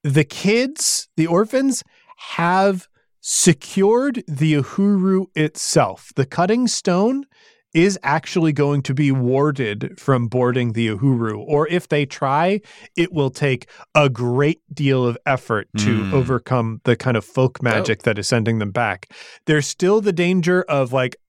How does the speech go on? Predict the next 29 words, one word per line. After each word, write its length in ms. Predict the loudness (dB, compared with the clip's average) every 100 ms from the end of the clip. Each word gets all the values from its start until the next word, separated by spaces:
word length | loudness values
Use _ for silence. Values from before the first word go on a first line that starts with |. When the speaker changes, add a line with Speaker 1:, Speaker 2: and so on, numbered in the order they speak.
| 0
Speaker 1:
a, 160 | 0 0
a, 100 | -4 -2 -2
above 480 | 2 0 0 -8 -2
deck 460 | 0 0 -6 -8 -4
itself, 760 | -2 -2 -2 0 0 -4 -18 -20 -20 -6
the 140 | -4
cutting 300 | 0 0 0
stone 320 | -2 0 0 0
could 200 | -2 0
get 160 | 0
up 200 | 0 -2
there, 280 | -2 0 0
but 300 | 0 -4 -2 -2
in 180 | 0
the 240 | 2 -2 -6 -4
internal 960 | 0 2 0 -2 -4 -2 2 2 0 -2
areas 420 | 0 2 0 -2
of 120 | -4
the 100 | -2
ship, 440 | 0 0 -2 -6 -20 _ -2
the 120 | 0
cutting 340 | 2 2 2
stone 460 | -2 0 2 0 -4 -4
cannot 420 | 0 0 -2 -6
pass 520 | -6 -4 -4 -6 -8 -14 -20 -8
that 320 | -2 -2 -2 0
gateway. 600 | 0 0 0 0 0 -6 -16 -20 -20 _ -8
The 680 | -2 0 2 0 0 -2 -4
next, 880 | -2 0 0 -2 -4 -4 -4 -8